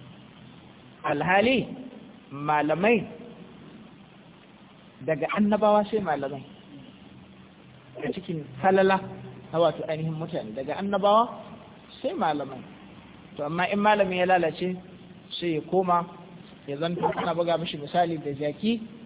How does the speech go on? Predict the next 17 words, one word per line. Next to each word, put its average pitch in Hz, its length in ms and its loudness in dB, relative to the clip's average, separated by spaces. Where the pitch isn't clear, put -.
da, 190 280 4
da 160 80 0
kare. 160 320 2
Waɗannan 220 400 2
su 220 100 0
ne 208 140 0
a 190 100 -2
mafiya 196 440 2
kankanta 208 720 0
na 190 440 2
dabbobi 208 560 4
da 180 140 2
mutum 170 320 -4
ke 196 140 0
mu'amala 165 520 2
da 131 60 -10
su. - 140 -6